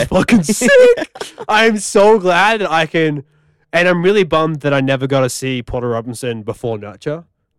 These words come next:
Speaker 1: Okay.
Speaker 2: Because the last time I saw, 'cause I saw him before he released Worlds, and then I saw him after he released Nurture.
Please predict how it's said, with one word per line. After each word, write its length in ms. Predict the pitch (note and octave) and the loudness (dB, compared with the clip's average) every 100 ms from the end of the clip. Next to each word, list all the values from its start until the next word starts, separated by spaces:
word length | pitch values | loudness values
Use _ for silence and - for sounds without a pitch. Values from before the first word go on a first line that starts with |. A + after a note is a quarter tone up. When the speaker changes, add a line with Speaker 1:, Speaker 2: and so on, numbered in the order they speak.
| _ _ | _ _
Speaker 1:
Okay. 280 | - A#2 G#2+ | -6 -2 -4
Speaker 2:
Because 320 | A#2 C3+ C3 A#2+ | -4 -4 -4 -6
the 120 | C3+ D3 | -8 -4
last 220 | C#3+ D3+ | -2 -2
time 120 | D3 | -4
I 60 | C3+ | -8
saw, 240 | - C3 - _ | -8 -12 -14 _
'cause 480 | C3 A#2 A2+ A2 - - | -10 -8 -10 -16 -20 -12
I 120 | A#2 | -10
saw 200 | - D3 | -4 -4
him 80 | C#3 | -4
before 440 | B2+ - C3 C3 | -6 -6 -4 -4
he 160 | B2 C3 | -4 -10
released 420 | A#2+ B2 B2 A#2 | -12 -14 -14 -14
Worlds, 340 | A2 G#2+ G#2+ _ | -16 -16 -16 _
and 100 | G#2+ | -16
then 80 | |
I 40 | G2+ | -16
saw 180 | - A#2 | -14 -14
him 80 | G#2+ | -12
after 240 | G2+ G2 | -14 -16
he 60 | G2+ | -20
released 280 | G2+ G2 - | -20 -20 -20
Nurture. 420 | E2+ F2 _ | -20 _ _